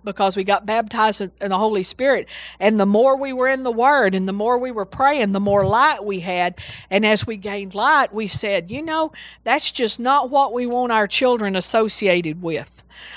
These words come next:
Um, a belief that evil can sometimes be good. We talked about, now I don't think,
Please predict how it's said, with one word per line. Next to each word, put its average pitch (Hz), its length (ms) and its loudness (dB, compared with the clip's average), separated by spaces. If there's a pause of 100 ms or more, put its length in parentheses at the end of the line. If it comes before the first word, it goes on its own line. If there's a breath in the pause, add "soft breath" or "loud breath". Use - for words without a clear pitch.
(180 loud breath)
Um, 185 340 2 (760)
a 220 80 4
belief 233 440 2
that 180 120 2
evil 269 380 0
can 202 220 -4
sometimes 233 520 -2
be 208 160 -2
good. 233 460 0 (320 loud breath)
We 202 140 -6
talked 220 340 0
about, 214 460 2
now 180 260 2
I 202 160 4
don't 208 180 0
think, 196 220 -6